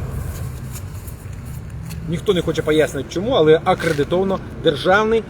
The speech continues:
а, банк С С С Р. Ну, це для тих, хто каже, що С С С Р ушов. Значить, <clears throat> тому у зв'язку з цим ми, е, відіслали на сьогоднішній день,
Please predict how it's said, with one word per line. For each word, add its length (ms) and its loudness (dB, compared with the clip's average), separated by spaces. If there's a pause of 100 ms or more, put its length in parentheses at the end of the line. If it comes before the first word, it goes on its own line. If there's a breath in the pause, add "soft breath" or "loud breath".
(260 loud breath)
а, 540 2 (100)
банк 240 4 (160)
С 220 4
С 140 -6
С 160 -4
Р. 140 4 (460)
Ну, 220 6
це 160 0
для 160 6
тих, 180 -2
хто 180 -6
каже, 360 2
що 220 -4
С 180 0
С 40 -2
С 120 -4
Р 180 6 (120)
ушов. 340 4 (1040)
Значить, 320 -8 (180)
<clears throat> 280 -6
тому 200 2
у 80 4
зв'язку 300 0
з 40 -4
цим 280 0 (100)
ми, 140 2
е, 460 0
відіслали 640 4
на 140 -2
сьогоднішній 440 -2
день, 260 4